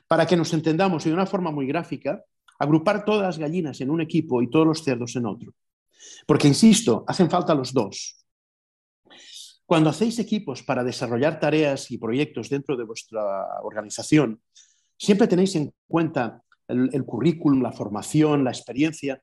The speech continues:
No digo que no sea importante, pero bajo mi punto de vista hay una variable que es todavía más importante que todo, todo esto que estamos diciendo, que es cuánto están dispuestos a poner en este proyecto.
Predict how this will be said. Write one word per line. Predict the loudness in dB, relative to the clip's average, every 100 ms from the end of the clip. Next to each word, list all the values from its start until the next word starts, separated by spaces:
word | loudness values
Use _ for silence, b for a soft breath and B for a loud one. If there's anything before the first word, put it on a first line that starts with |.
| _ b
No | 0
digo | 2 0 -4
que | -6
no | -6
sea | -6 -6 -4 -8 -12 -10
importante, | -8 -6 -6 -6 -8 -10 -14 -16 _ _
pero | 2 2
bajo | 2 -4 -6
mi | -6
punto | -4 -4 -4 -4
de | -4
vista | -6 -6 -8 -8 -12 b b
hay | 4
una | 6 6
variable | 4 2 0
que | -2
es | -6
todavía | -4 -2 -2
más | -2 -6 -6
importante | -6 -6 -4 -4 -4
que | -6 -4
todo, | 0 0 0 -6 -2
todo | 2 4
esto | 2 -2 -8
que |
estamos | -2 -4 -4 -10
diciendo, | -4 -4 -4 -8 _ b 0
que | 4 4
es | 2 -4 -14 _ _ _ -4
cuánto | 0 0 -2
están | -4 -4 -4
dispuestos | -6 -6 -6 -6 -8
a | -4
poner | -2 -2 -4 -6 -6
en | -2
este | -2 -2
proyecto. | 0 2 2 0 _